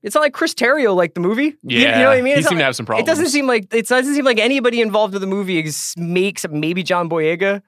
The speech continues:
Speaker 1: who is clearly, like, just hold tight for the Plus show.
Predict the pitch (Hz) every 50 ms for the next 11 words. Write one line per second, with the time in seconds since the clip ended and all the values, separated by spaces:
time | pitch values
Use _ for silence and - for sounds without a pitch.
0 | _ _ - 202 202 185 151 - - - 302 311 294 269 247 220 185 165 143 -
1 | _ _ _ _ _ _ _ - 175 180 - - _ - - - 180 190 185 170
2 | - - 175 151 170 190 - - 175 160 147 143 - - 175 190 196 - - -
3 | 269 254 262 302 302